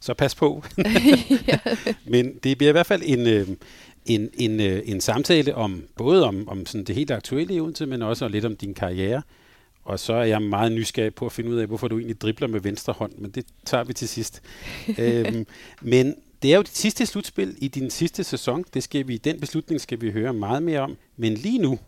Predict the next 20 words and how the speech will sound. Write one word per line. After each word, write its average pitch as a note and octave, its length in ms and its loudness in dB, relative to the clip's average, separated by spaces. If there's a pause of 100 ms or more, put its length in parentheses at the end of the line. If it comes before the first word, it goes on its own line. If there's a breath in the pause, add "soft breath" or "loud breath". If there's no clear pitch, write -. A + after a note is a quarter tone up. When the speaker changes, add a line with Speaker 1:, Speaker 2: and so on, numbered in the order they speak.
(100)
Speaker 1:
mens B2 220 -4
vi C#3 60 -4
taler C3+ 240 0
sammen, A2+ 260 -2
så C3 120 -8
står C#3 160 -6
jeg B2 100 -2
over C3+ 120 -2
for B2 160 -2
et G#2+ 80 -6
slutspil C#3 480 -6
mod G#2 300 -2 (200)
Aarhus, F#3 400 -4
mod A2+ 140 -4
Nykøbing C#3+ 500 -6
og A#2+ 120 -4
mod A#2 180 -4
Viborg. G#2+ 540 -6
Hvordan, D#3 520 -6
øh, A#2+ 180 -4